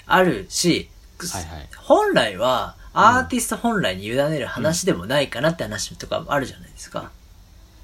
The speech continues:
Speaker 2: そうね。
Speaker 1: あ、っていうか、まあ、今回はそうせざるを得なくなってるけど、これが、
Speaker 2: うんうん。
Speaker 1: その、アミューズがって今言ったけど、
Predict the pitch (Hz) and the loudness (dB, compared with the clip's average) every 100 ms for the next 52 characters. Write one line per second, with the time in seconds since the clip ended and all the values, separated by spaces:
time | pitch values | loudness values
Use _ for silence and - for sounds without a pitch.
0 | - - - 117 110 107 104 101 123 165 | -20 -18 -12 -6 -6 -6 -6 -8 -6 -6
1 | 190 202 214 214 214 214 208 143 - 170 | -6 -8 -10 -10 -10 -10 0 2 2 -2
2 | 104 151 131 - 233 202 190 240 185 - | -2 0 -2 0 0 2 2 4 0 0
3 | 165 165 160 127 123 143 135 139 - - | -2 0 0 0 -2 -4 -6 -8 -8 -14
4 | - 110 - - - 208 277 311 156 92 | -10 -10 -10 -16 -6 2 4 6 6 4
5 | 98 - - - - - - - 120 - | -4 -12 -18 -20 -20 -20 -10 -6 -4 2
6 | 240 320 175 113 113 156 180 117 107 101 | 4 4 2 0 0 2 2 -2 -8 -6
7 | - - - 113 98 | -8 -8 -10 -10 -12